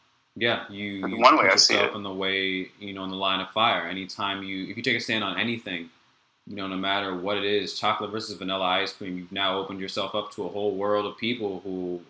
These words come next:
Speaker 1: are on the other side of that. Um, and the beautiful thing is that,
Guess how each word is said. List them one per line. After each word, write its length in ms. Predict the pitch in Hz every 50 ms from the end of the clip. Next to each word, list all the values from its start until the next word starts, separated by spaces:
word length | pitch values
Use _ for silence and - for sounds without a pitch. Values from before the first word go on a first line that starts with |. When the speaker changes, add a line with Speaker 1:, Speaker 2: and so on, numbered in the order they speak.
| -
Speaker 1:
are 200 | - 98 98 95
on 200 | 101 120 151 135
the 120 | 120 110 107
other 160 | 104 104 104
side 320 | - - 104 113 123 123
of 100 | 113 95
that. 300 | 92 90 87 87 87 - - -
Um, 480 | 87 92 87 85 85 85 85 85 82 - _ _ _ _ _ _ _ _ _ _ _ -
and 680 | 104 104 104 101 101 98 98 95 95 90 90 90 90 87 - - -
the 80 | 110
beautiful 400 | 95 98 110 120 120 117 - 113
thing 240 | 110 - 120 110 104
is 460 | 95 98 110 139 175 185 147 117 107
that, 380 | - 101 95 92 90 87 -